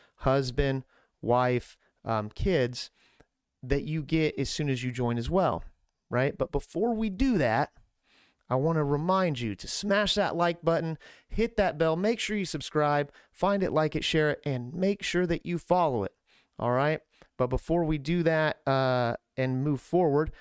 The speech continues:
I wanna tell you some great news. So today I was, uh, going through some of our accounts and, and messing with some stuff, and I had gotten some emails, and <laughs> I just wanna give a huge, huge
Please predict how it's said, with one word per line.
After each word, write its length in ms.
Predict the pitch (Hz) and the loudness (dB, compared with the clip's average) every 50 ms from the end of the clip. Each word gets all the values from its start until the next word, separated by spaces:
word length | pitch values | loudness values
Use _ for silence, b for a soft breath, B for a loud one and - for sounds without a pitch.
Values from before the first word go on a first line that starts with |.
| B B B B | B B B B
I 60 | 113 | -2
wanna 180 | 120 131 131 117 | -2 0 0 0
tell 180 | - - 151 | 0 0 0
you 80 | 151 143 | 0 0
some 180 | - - 139 | -2 -2 -2
great 240 | 131 131 147 160 175 | 0 2 2 2 2
news. 500 | 180 202 247 269 185 - - - - - _ _ _ _ _ B B B B B B B B | 2 2 2 2 0 -2 -4 -6 -8 -10 _ _ _ _ _ B B B B B B B B
So 400 | - - 175 180 185 185 175 - _ _ _ _ _ _ _ _ _ _ _ _ _ _ _ _ _ _ 147 139 | -4 0 2 2 2 2 0 -2 _ _ _ _ _ _ _ _ _ _ _ _ _ _ _ _ _ _ -12 -8
today 280 | - - 156 190 214 220 | -2 2 2 4 6 6
I 100 | 202 185 | 4 4
was, 300 | 180 170 156 135 135 143 | 4 4 4 4 4 4
uh, 240 | 143 135 131 127 | 4 4 4 2
going 300 | 123 123 143 147 156 143 | 2 2 2 2 2 0
through 180 | - - 156 147 | 0 0 0 0
some 180 | - - 151 147 | 0 0 0 0
of 140 | 139 123 | 2 2
our 140 | 131 123 110 | 4 4 2
accounts 580 | 101 - - - 156 160 160 156 151 143 - - | 2 0 0 0 2 2 2 2 2 0 0 0
and, 240 | 131 117 110 107 - | 0 0 -2 -4 -4
and 320 | - 113 110 107 107 - - - | -4 -4 -4 -4 -6 -8 -8 -2
messing 380 | - 143 151 151 - 160 151 151 | 0 2 2 2 2 0 0 2
with 100 | 139 131 | 0 0
some 140 | - 135 | -2 -4
stuff, 380 | 127 - - 143 135 135 - - | -4 0 2 2 2 2 0 0
and 120 | 131 120 | -2 -2
I 120 | 113 104 104 | 0 0 -2
had 120 | 107 104 | -2 0
gotten 240 | 110 143 160 170 - | 2 2 2 0 -2
some 200 | - - 147 117 | -4 -6 -6 -4
emails, 540 | - 131 131 135 127 123 123 123 127 - - - | -2 -2 0 0 2 2 2 2 0 0 -4 -4
and 320 | 127 123 120 120 117 110 - _ | -4 -2 -2 -2 -4 -4 -8 _
<laughs> 240 | - - - 143 - | -10 -6 -6 -4 -2
I 100 | - 139 | 0 -2
just 200 | 131 135 151 156 | 0 0 -2 -2
wanna 220 | 170 175 175 160 143 | -2 -2 -2 0 0
give 180 | 135 135 123 | 0 2 2
a 120 | 120 117 113 | 2 0 0
huge, 680 | 110 - - - 139 143 156 160 165 165 151 - - - b b b b | -2 -6 -8 -4 -2 0 2 2 0 0 -2 -6 -14 -20 b b b b
huge 960 | b - - - - - 214 202 226 226 226 202 156 123 104 98 - - - | b -20 -18 -16 -10 -2 0 2 2 4 4 4 2 2 0 -2 -6 -10 -12